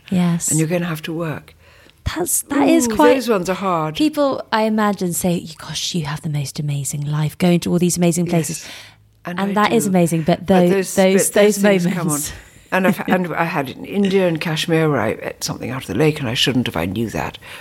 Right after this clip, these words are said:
Speaker 2: But I did because I was on camera and thought it'd be amusing. And I got crippled there. And, you know, o-, on all the trips we do, there are days of that lying doubled over thinking, "God, will this ever pass?"
Speaker 1: Yeah.
Speaker 2: And there's not much you can do about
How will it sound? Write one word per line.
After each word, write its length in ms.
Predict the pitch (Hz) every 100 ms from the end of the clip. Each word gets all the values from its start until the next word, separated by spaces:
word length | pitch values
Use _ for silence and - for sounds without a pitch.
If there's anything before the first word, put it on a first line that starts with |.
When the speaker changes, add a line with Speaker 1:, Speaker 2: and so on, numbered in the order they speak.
| -
Speaker 2:
But 120 | -
I 100 | 147
did 280 | 147 147 113
because 260 | - 135
I 60 | 117
was 100 | 120
on 100 | 110
camera 300 | 117 127 127
and 100 | 107
thought 80 | 120
it'd 100 | 113
be 60 | 113
amusing. 360 | 117 151 151 - - - - - -
And 160 | 151 151
I 80 |
got 240 | 151 147 - - _ - - -
crippled 340 | 175 156 135
there. 240 | 143 135 151 - - - - _
And, 280 | 160 165 160 151
you 140 | 214
know, 120 | 180 -
o-, 160 | 233 -
on 160 | 202 208
all 140 | 254
the 80 | 220
trips 380 | - - - -
we 100 | 147
do, 380 | 151 139 127 127 _ -
there 160 | 170 160
are 40 |
days 380 | 151 170 165 147
of 280 | 143 - - -
that 200 | - 123 - - _ - -
lying 420 | 156 170 160 151
doubled 340 | 165 156 156 151
over 260 | 156 107
thinking, 480 | - 165 139 139 131 _ _ _ _ - - -
"God, 240 | 156 151
will 80 | 135
this 180 | 139 143
ever 180 | 127
pass?" 440 | 131 156 127 - -
Speaker 1:
Yeah. 760 | 165 160 160 160 160 160 160 170 _
Speaker 2:
And 120 | - 180
there's 140 | 190
not 180 | 254 -
much 260 | 175 - -
you 80 |
can 120 | 143 151
do 140 | 160
about 160 | 139